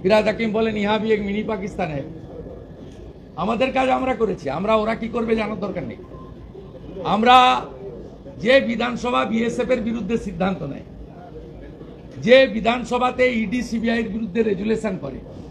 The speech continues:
সেই বিধানসভার কাছ থেকে আশা করেন কি করে এগুলো? সেই বিধানসভা থেকে এগুলো আশা করেন কি করে? একটা মন্ত্রী দাঁড়িয়ে বলছে রামলীলা ময়দানে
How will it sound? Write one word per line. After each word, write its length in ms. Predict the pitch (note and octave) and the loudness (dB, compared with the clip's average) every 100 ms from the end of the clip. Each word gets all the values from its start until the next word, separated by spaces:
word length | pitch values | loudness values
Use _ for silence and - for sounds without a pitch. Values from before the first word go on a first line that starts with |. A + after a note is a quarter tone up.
| - - - - - - | -16 -18 -16 -14 -14 -8
সেই 220 | - C4+ C4+ | 4 6 6
বিধানসভার 580 | B3 C4+ C4+ C4+ C#4 | 2 2 2 2 2
কাছ 200 | C4+ C4+ | 0 -2
থেকে 460 | C#4 A#3+ C#4 C#4 C4+ - - | -2 6 8 8 4 -4 -10
আশা 280 | F#3+ - D#4 | -8 -2 0
করেন 300 | D4 C#4 A#3+ | 2 2 0
কি 120 | G3+ | -4
করে 200 | E3+ D#3+ | -6 -4
এগুলো? 220 | D#3 A#3+ E5 - - - - - - - - - - - - - - - - - - - - - - - - - - - | -2 0 0 -2 -14 -16 -16 -16 -16 -16 -18 -16 -18 -18 -18 -18 -18 -20 -18 -18 -16 -18 -18 -20 -18 -18 -18 -18 -18 -8
সেই 220 | - B3+ | 2 4
বিধানসভা 520 | A3+ A#3 B3+ G#3+ C4 C4+ | 4 2 0 2 2 2
থেকে 200 | A#3 C4+ | 4 4
এগুলো 220 | B3+ C4 | 4 0
আশা 280 | A#3+ C#4 D4 | 0 0 2
করেন 300 | C#4+ C#4+ A#3 | 2 2 -2
কি 100 | A3 | -4
করে? 180 | D3 - - - - - - - - - - - - - | -8 -10 -14 -16 -16 -18 -18 -18 -18 -18 -18 -18 -10 -4
একটা 300 | A3 C#4 C4+ | 0 2 2
মন্ত্রী 440 | G#3+ A3 B3+ C#4 | 2 0 -2 0
দাঁড়িয়ে 340 | C4 C4 C#4 | 0 2 2
বলছে 760 | C#4 A3 A#3+ B3+ C#4+ C4 A3+ B3 | 4 2 0 4 8 8 6 4
রামলীলা 460 | G#3+ A3 A3+ B3+ | -2 -4 -4 -2
ময়দানে 680 | B3+ A#3+ B3 B3 F#3+ F3+ - | -4 -4 -4 -4 -4 -6 -8